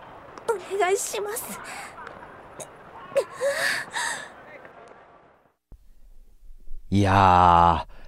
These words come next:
Speaker 2: えー、お届けしましたけどもね。うん、まあ、今回もね、えー、楽しくやらせていただきました。あ、カルカヤサトシです。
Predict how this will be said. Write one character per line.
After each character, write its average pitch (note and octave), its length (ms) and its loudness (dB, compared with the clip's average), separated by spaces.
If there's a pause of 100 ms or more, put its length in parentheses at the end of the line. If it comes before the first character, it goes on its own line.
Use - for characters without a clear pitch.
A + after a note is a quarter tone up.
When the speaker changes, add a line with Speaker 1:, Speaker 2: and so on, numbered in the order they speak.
(140)
Speaker 2:
え D#2+ 640 0
ー、 E2 40 0
お E2+ 100 0
届 F2+ 440 -2
け F2 40 0
し - 220 -6
ま C3 240 8
し - 100 -2
た G#2 180 6
け F#2 140 0
ど E2+ 160 0
も D#2 180 -4
ね。 F#3+ 460 6
う E2 540 -4
ん、 D#2+ 80 -4
ま D#2 160 -2
あ、 D2 60 -6
今 F2+ 220 -2
回 D#2+ 200 -2
も D#2+ 100 -6
ね、 F2+ 180 -2 (220)
え E2+ 260 0
ー、 - 160 0
楽 G2 160 2
し - 120 -8
く F2 200 -2
や F2 120 2
ら G2 100 4
せ G2+ 160 -2
て G#2+ 100 0
い G2+ 60 0
た B2 140 4
だ C#3 100 8
き E3 120 0
ま E3+ 120 6
し - 80 0
た。 G2+ 340 4 (160)
あ、 G2 220 4 (260)
カ G2+ 140 4
ル G2 80 2
カ F#2 100 4
ヤ F2+ 120 4
サ E2+ 160 -2
ト E2 120 -2
シ D#2+ 180 -6
で D#2 160 -2
す。 - 220 -6